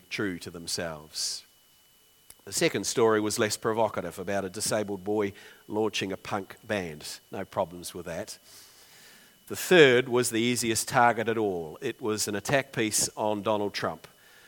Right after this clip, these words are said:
from a previous lawyer who has setting out to see Trump in jail like he is in jail. So there was the narrative.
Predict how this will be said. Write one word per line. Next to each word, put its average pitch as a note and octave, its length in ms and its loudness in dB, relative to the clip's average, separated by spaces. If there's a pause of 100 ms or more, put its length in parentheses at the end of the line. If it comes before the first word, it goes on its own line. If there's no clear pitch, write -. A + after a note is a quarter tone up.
(140)
from G2+ 180 -8
a F#2+ 80 -4
previous G#2 540 0
lawyer F#2+ 400 0
who F#2+ 220 -4
has F#2 500 -6 (540)
setting F#2+ 380 -2
out F2 220 -6
to - 100 -10
see F2 260 -4
Trump F2+ 400 -8
in F2 160 -10
jail E2+ 320 -6
like F2 240 -12
he E2+ 220 -10
is D#2 200 -12
in D#2 140 -18
jail. C#2+ 400 -18 (1120)
So G2+ 200 -4
there A#2 220 4
was A2+ 320 0
the A2 100 -4
narrative. F#2 840 -4